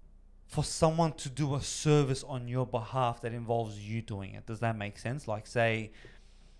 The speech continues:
you need to go to, let's say, like, you guys more deal with this than probably I will. Let's say Bunnings. You need something from Bunnings. There's an app, let's say hypothetically, and it's like, "I really need this."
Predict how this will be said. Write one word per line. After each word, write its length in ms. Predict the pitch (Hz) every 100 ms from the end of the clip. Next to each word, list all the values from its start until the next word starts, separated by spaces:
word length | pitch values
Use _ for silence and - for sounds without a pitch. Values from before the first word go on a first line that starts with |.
| -
you 80 | 143
need 140 | 185 220
to 80 |
go 160 | 170 160
to, 300 | 147 139 139 139 - - -
let's 140 | 151
say, 80 | 160
like, 280 | 147 143 -
you 140 | 160
guys 300 | 139 147 135
more 300 | 120 127 127
deal 200 | 117 127
with 200 | 117 113
this 160 | 127 117
than 220 | 117 110
probably 220 | - 113
I 40 | 110
will. 200 | 107 113 -
Let's 160 | 196 -
say 100 | 151
Bunnings. 720 | 127 120 107 92 - - - - -
You 120 | -
need 180 | 220 208
something 320 | - 170 165
from 180 | 147 139 127
Bunnings. 220 | 135 135
There's 140 | 139
an 120 | 131 131
app, 320 | 151 151 -
let's 180 | 143 -
say 80 | 127
hypothetically, 880 | 113 120 120 - 135 131 - 135 127 - -
and 100 | 123 127
it's 80 |
like, 120 | 127 131
"I 120 | 147
really 320 | 143 151 143
need 260 | 135 131 -
this." 240 | 110 -